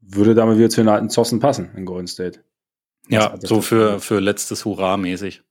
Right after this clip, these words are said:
Speaker 1: Ja. Aber was machst du denn aus diesen ganzen Paul George-Geschichten?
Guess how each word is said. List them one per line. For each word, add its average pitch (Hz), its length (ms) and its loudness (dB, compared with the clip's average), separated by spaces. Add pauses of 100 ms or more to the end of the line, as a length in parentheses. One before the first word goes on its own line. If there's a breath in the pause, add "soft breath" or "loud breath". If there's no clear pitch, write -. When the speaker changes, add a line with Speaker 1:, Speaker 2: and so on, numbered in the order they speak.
(160)
Speaker 1:
Ja. 110 260 -4 (1040)
Aber 92 460 -12 (1500)
was - 120 -4
machst 127 180 0
du 330 40 4
denn 165 80 4
aus 120 100 2
diesen 117 140 0
ganzen 107 200 0
Paul 104 220 2
George-Geschichten? 98 760 -4